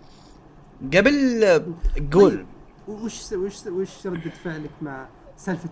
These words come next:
Speaker 2: ريميك وعاد تقديم للقديم وكذا؟
Speaker 1: ما هو أنا الحين جايك بالسالفة. آه، أنا ج-،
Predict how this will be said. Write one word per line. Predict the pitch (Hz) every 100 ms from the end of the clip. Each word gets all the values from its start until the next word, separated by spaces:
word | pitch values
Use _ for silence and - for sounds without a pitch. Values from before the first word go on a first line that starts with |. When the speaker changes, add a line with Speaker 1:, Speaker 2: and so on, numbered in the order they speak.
| -
Speaker 2:
ريميك | 135 135 143 139 123 - - 135
وعاد | 143 147
تقديم | - - 156 143
للقديم | 131 127 123 120 131 - - - - - -
وكذا؟ | - 147
Speaker 1:
ما |
هو | 160 214
أنا | 196 190
الحين | 202 165
جايك | 156 117
بالسالفة. | - - - - -
آه، | - 131 131 131 104
أنا | 95 147 175 156 127 -
ج-، | 143 127 98